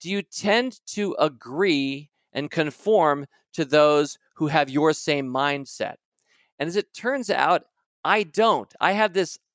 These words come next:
odd movement in my graph line that has me going strongly away from those who otherwise would think like me, anti-communality, if you will. And I think this is what I've been trying to convey to you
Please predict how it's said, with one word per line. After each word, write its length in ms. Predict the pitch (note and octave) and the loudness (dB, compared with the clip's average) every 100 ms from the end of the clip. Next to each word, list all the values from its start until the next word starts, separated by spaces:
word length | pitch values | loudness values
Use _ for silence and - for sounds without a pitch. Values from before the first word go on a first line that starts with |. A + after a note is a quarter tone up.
| - | -2
odd 320 | G3 A3+ D#3+ | 2 0 -2
movement 460 | D#3+ B3+ F#3+ F3 D3+ | -2 -2 -2 -4 -2
in 180 | D#3+ | -6
my 340 | D3+ G3 A3+ - - | 0 2 0 -4 -10
graph 380 | A#2+ D3+ C3+ - | 0 2 2 -2
line 360 | C#3+ C3+ C3+ - _ - | -4 -4 -6 -12 _ -6
that 80 | D#3+ | -2
has 180 | G#3 | -2
me 140 | G3+ G#3 | -2 -2
going 400 | F#3+ F#3+ F3+ E3 _ | 2 2 0 -6 _
strongly 800 | - - - - A3 A#3+ A#3+ A3 | -16 -14 -8 2 2 4 0 0
away 480 | - F3 E3+ A3 G#3 | 2 2 4 4 2
from 220 | - F3 | -2 -2
those 360 | E3 E3 E3+ - _ _ _ _ | 2 2 0 -4 _ _ _ _
who 340 | F3+ E3 D3 - - | 0 0 0 -4 0
otherwise 560 | F#3 F#3 D#3 D3+ C#3+ | 2 4 4 2 2
would 160 | C#3+ C3+ | -4 -4
think 300 | - C#3 C3 _ _ | -4 -6 -6 _ _
like 340 | A2+ B2+ B2 A#2+ | -2 0 0 -4
me, 400 | F#3+ F#3 C3+ - _ _ _ | 0 0 -2 -8 _ _ _
anti-communality, 1600 | F3 B3+ C#4 G3+ D3+ - - D3 C#3 C3+ C3 C3 B2+ - A#2+ G#2+ - _ _ _ | 0 0 2 0 0 -2 0 0 0 -2 0 0 0 -2 -8 -8 -12 _ _ _
if 200 | - C3 | -10 -6
you 100 | D3+ | -2
will. 200 | D3+ E3 | 2 2
And 120 | - F3 | 2 0
I 120 | F3+ | -2
think 380 | - C#4+ D4+ A#3 | -4 -6 -6 -6
this 200 | A#3+ A3 | -6 -6
is 160 | E3 | -4
what 180 | D#3 G3 | 2 4
I've 120 | F#3+ | 4
been 140 | F3 E3 | 0 -4
trying 340 | - F#3+ F#3+ | 0 0 0
to 80 | F3 | -4
convey 460 | D#3+ C#3 B2+ G#3 | -6 -6 0 0
to 80 | F#3 | 0
you 220 | D3+ D3+ | -2 -4